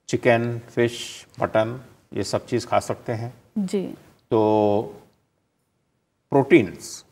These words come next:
Speaker 1: इंपॉर्टेंट है, प्रोटीन्स और कैलोरीज, ये दो चीज़ों का, अ, तवज्जो
Speaker 2: ज़्यादा
Speaker 1: रखना
Speaker 2: इस्तेमाल
Speaker 1: ज़रूरी।
Speaker 2: करना,
Speaker 1: जी
Speaker 2: जी।
Speaker 1: हाँ।
Speaker 2: ये तशख़ीस और इसकी एहतियात क्या-क्या होना चाहिए?
Speaker 1: एक तो मैंने बताया कि घर वालों को ये बीमारी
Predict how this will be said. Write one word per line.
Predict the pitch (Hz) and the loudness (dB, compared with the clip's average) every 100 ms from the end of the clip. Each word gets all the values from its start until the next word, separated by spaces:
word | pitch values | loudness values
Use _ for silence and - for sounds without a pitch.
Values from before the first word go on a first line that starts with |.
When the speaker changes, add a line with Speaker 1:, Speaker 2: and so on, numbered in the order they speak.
| - | -10
Speaker 1:
इंपॉर्टेंट | 104 101 101 107 98 | -8 4 4 4 -2
है, | 87 175 | -4 -6
प्रोटीन्स | - 98 - 160 262 - | -2 -2 0 0 -2 -2
और | 101 - | -2 -2
कैलोरीज, | - 87 87 85 87 - | -4 -4 -4 -6 -8 -8
ये | 110 | -4
दो | 101 110 | 0 0
चीज़ों | 117 101 98 | 0 -2 -4
का, | 95 165 202 - _ _ _ | -2 -4 -4 -20 _ _ _
अ, | - 98 95 92 95 - - | -4 0 2 0 -4 -12 -2
तवज्जो | - 107 - 202 | 0 2 4 6
Speaker 2:
ज़्यादा | 220 208 | 8 8
Speaker 1:
रखना | 214 | 8
Speaker 2:
इस्तेमाल | 208 196 202 185 165 | 6 6 4 4 2
Speaker 1:
ज़रूरी। | 156 | 0
Speaker 2:
करना, | 147 143 | -4 -2
Speaker 1:
जी | 127 95 | 0 0
Speaker 2:
जी। | |
Speaker 1:
हाँ। | 78 73 - - _ _ _ _ | -2 -6 -16 -20 _ _ _ _
Speaker 2:
ये | 277 294 285 | 6 10 10
तशख़ीस | 262 247 233 - 269 277 277 269 | 8 2 2 0 4 6 6 6
और | 254 240 226 214 - | 6 6 4 2 2
इसकी | 208 - - 214 | 0 0 0 4
एहतियात | 202 185 - - 214 262 254 247 | 4 4 0 2 6 8 8 6
क्या-क्या | - 220 208 247 | 4 4 6 6
होना | 220 202 180 | 6 2 2
चाहिए? | 175 160 156 - - - _ _ _ _ - | 0 0 -4 -8 -20 -20 _ _ _ _ 2
Speaker 1:
एक | 139 151 | 2 4
तो | 190 | 2
मैंने | 180 170 | 4 4
बताया | 156 156 165 165 | 4 6 8 8
कि | 165 175 175 165 | 6 6 6 6
घर | 120 139 | 6 6
वालों | 143 135 131 | 8 8 8
को | 131 143 139 | 4 0 2
ये | 123 | 2
बीमारी | 113 107 101 107 107 | 2 0 4 2 2